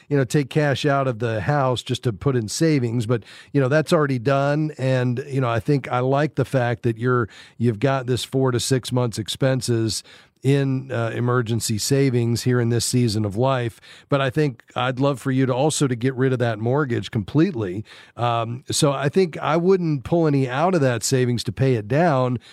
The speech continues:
but I would, as you have money available, for instance, you know, perhaps you start redirecting it rather than additional savings to principal reduction. 'Cause when we get that paid off,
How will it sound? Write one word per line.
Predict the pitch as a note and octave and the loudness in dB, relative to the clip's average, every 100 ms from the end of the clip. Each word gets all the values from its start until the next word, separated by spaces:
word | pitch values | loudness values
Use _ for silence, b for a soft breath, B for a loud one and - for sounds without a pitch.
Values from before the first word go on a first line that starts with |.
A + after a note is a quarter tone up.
| B B | B B
but | B2+ C3+ | -2 0
I | B2+ | 0
would, | C3 F#3 F3 D3+ | 2 4 4 2
as | C#3 C#3 B2 | 2 0 2
you | C#3+ | 2
have | C3+ C3 | 2 0
money | C3 B2+ | 0 0
available, | A2+ G#2+ C#3+ E3 B2+ A#2 A#2 | 0 -2 0 0 2 0 -2
for | - B2+ | 0 0
instance, | A#2+ A2+ C3 B2 - - B B | 0 0 0 0 -4 -10 B B
you | - B2+ | -2 0
know, | A2+ | 0
perhaps | A#2 A#2+ C3+ C3+ - - - | 0 0 0 -2 -6 -8 -4
you | B2 | -4
start | - C#3 B2 | 0 0 0
redirecting | B2+ C3 B2 A#2 C3+ C3 C3 A#2+ | -2 0 0 0 0 0 0 0
it | A#2+ | 0
rather | B2+ B2+ A#2+ | 0 0 0
than | A#2 A2 | -2 -4
additional | G2+ D3 - D3 A#2+ | 0 0 2 0 0
savings | - B2+ A#2 A#2 G#2+ | 0 0 2 0 -2
to | A#2 | -6
principal | - C#3+ C3+ C3 A2+ G#2 | 0 0 0 -2 -2 -2
reduction. | G#2 A2 D3+ - A#2 G#2+ G2 B B B | -4 -2 -2 -2 -6 -6 -8 B B B
'Cause | D3+ A2+ | -2 0
when | C#3+ G3 | 0 2
we | F3+ | 2
get | D3 D#3+ | 2 0
that | D#3+ C3+ | 2 0
paid | A2 C#3 B2+ | 0 0 2
off, | C#3 F3 D#3 | 2 2 0